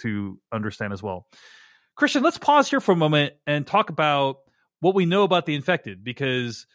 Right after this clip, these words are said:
you know, usually we'll try not to just bring up a difference in the video game just for, for, for, you know,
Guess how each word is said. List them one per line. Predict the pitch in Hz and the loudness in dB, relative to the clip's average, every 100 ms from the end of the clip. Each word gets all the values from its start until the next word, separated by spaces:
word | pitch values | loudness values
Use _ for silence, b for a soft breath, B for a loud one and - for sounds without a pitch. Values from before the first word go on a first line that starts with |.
| _ _ - | _ _ -2
you | |
know, | 165 165 | 0 0
usually | 143 196 277 269 262 | 2 6 6 6 4
we'll | 185 | 4
try | 160 175 175 | 2 2 0
not | 175 | 0
to | 156 | -2
just | 143 113 | -2 -2
bring | 123 135 | 0 2
up | 143 143 - | 2 0 -6
a | 131 | -8
difference | 117 127 147 - | -4 -2 -2 -4
in | 117 | -6
the | |
video | 110 117 | -2 0
game | 127 123 | 0 0
just | 123 120 | -2 -4
for, | 127 113 - | -6 -8 -8
for, | 131 123 123 | -10 -10 -6
for, | 135 117 110 107 120 | 0 2 2 0 -2
you | |
know, | 117 | -2